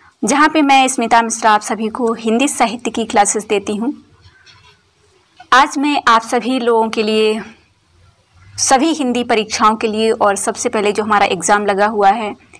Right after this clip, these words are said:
यूजीसी नेट जेआरएफ़ का, तो उसके लिए जैसे मैंने आप सभी को हिंदी कहानी, हिंदी निबंध की क्लास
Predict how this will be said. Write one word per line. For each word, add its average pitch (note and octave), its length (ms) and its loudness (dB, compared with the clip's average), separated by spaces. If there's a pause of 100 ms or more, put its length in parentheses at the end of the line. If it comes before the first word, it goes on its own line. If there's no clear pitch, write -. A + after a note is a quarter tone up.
(320)
यूजीसी A#3 480 0
नेट G#3+ 240 0
जेआरएफ़ G#3 400 0
का, A#3+ 200 -2 (200)
तो - 160 -6
उसके C#4 280 0
लिए B3+ 260 -2 (520)
जैसे C4 260 -2
मैंने D4 260 0
आप C4+ 160 2
सभी B3 280 -4
को B3 200 -2 (120)
हिंदी A3+ 320 0
कहानी, A3 500 -2 (320)
हिंदी A#3 280 0
निबंध G#3+ 440 -2 (560)
की A3+ 100 -12
क्लास A3 480 0